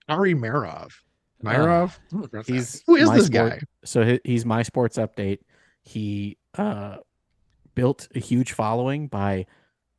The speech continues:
Speaker 3: being eternally online in a literal sense and just constantly F fiving and having push notifications on for guys like Schefter and then just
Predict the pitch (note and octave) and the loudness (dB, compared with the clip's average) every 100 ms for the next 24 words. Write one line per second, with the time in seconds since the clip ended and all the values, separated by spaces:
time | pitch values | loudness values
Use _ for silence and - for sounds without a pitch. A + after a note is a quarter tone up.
0 | _ - A#2 A2 G#2+ A2 - - A#2+ A#2 | _ -12 -6 -4 -4 -6 -12 -6 -4 -2
1 | A#2 G#2 G#2+ G2+ G2+ G#2 A#2+ C3 A#2 F#2+ | -2 -2 -2 -2 -4 -4 -4 -4 -2 -2
2 | F#2+ G#2+ A#2+ C3 - C#3 E3 - _ _ | -4 -4 -2 -4 -4 -6 -6 -12 _ _
3 | _ _ _ _ A2 G#2+ - A2+ A2+ B2 | _ _ _ _ -6 -4 -4 -4 -2 -4
4 | A2+ A2+ A2 - G2+ G2+ G2+ G2 G2 _ | -4 -4 -6 -4 -4 -2 -4 -6 -10 _
5 | _ _ - G#2+ G#2+ G2+ G2+ - A2+ A#2+ | _ _ -10 -6 -4 -4 -4 -4 -4 -4
6 | G#2 G2+ G#2+ G#2 A#2 G#2 G2 F#2+ G2+ G2+ | -6 -6 -6 -6 -6 -8 -8 -6 -6 -8
7 | G#2 G2 A2 G2 G2 F#2 - F#2+ - G2+ | -8 -8 -6 -6 -8 -8 -6 -6 -6 -8
8 | G2 G2+ G2 F#2+ G2 - | -8 -8 -8 -8 -12 -14